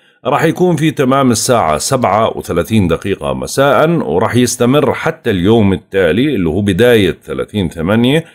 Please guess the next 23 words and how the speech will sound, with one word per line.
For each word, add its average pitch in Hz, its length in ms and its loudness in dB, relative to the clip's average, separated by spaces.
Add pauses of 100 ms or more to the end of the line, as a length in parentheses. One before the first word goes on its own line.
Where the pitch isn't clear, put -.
(180)
اللي 87 100 -2
هو 104 100 2
ما 107 160 4
بعد 92 320 0
منتصف 82 680 -6
الليل، 107 480 0 (380)
يعني 131 280 0
الساعة 98 340 0
اثناش 95 460 -4
وسبعة 98 380 -2
وثلاثين 80 540 -2
دقيقة 127 840 0
بتوقيت 95 800 -2
غرينتش، 101 540 0 (460)
يعني 165 360 0
الفجر 117 480 0
بالنسبة 95 440 0
للأردن، 85 580 2 (440)
وبكون 151 360 0
القمر 127 420 0
هيك 101 200 0
انتقل 85 400 -4
للدلو. 92 480 0